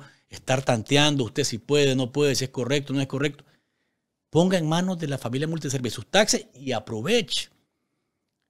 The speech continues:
eh, que le van a hacer gratuitamente la gestión relacionada con el parol. Y además lo apuntan para que, eh, reciba usted cincuenta dólares por referido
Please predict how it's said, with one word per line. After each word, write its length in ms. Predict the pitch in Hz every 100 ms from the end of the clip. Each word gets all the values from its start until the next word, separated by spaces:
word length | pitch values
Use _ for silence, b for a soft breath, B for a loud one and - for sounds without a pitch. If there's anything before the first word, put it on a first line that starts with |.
| _
eh, 360 | 110 101 101 95
que 100 | 123
le 100 | 117
van 240 | 123 151
a 360 | 175 151 117 95
hacer 320 | - 151 -
gratuitamente 800 | 123 135 - 175 175 151 185 190
la 120 | 170
gestión 400 | 127 110 - 156
relacionada 480 | 156 147 120 123 139
con 140 | 135 123
el 120 | 113
parol. 340 | 107 107 - -
Y 220 | 233 269
además 840 | 269 262 247 214 196 196 - - _ _ _ _ _ _ _ _ _
lo 140 | 110 117
apuntan 840 | 117 214 240 170 - 180 240 262 _ _ _ _ _ _ _ _
para 320 | - 120 120 117
que, 840 | 120 120 117 110 107 95 90 120 _
eh, 320 | 107 98 95 95 95 _ _ _ _ _ -
reciba 340 | 139 139 170
usted 480 | 175 - 180 202 - _ _
cincuenta 800 | - - 175 147 147 190 233 233 165
dólares 760 | 180 214 233 240 220 - - _ _ _
por 220 | 156 147
referido 800 | 143 139 123 160 233 269 277